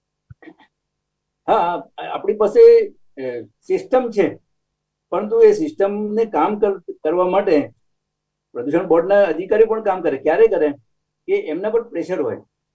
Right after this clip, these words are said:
એમના પર એક દબાવ હોય કે ભાઈ, અને એમની political support હોય, એના જે અધિકારીઓ છે, બે વસ્તુ હોવી જોઈએ political, કે એક તો support હોવો જોઈએ અધિકારીઓને, કે કોઈ પણ જાતની રેડ પડે, કોઈ પણ માણસ ગમે તેટલા political સંપર્ક હોય,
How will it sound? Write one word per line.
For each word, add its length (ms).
એમના 320
પર 220
એક 180
દબાવ 300
હોય 260
કે 140
ભાઈ, 160
અને 220
એમની 360
political 280
support 400
હોય, 180
એના 300
જે 120
અધિકારીઓ 480
છે, 320
બે 120
વસ્તુ 240
હોવી 120
જોઈએ 180
political, 340
કે 140
એક 180
તો 80
support 380
હોવો 160
જોઈએ 180
અધિકારીઓને, 560
કે 100
કોઈ 220
પણ 140
જાતની 300
રેડ 200
પડે, 240
કોઈ 200
પણ 260
માણસ 240
ગમે 200
તેટલા 160
political 380
સંપર્ક 380
હોય, 220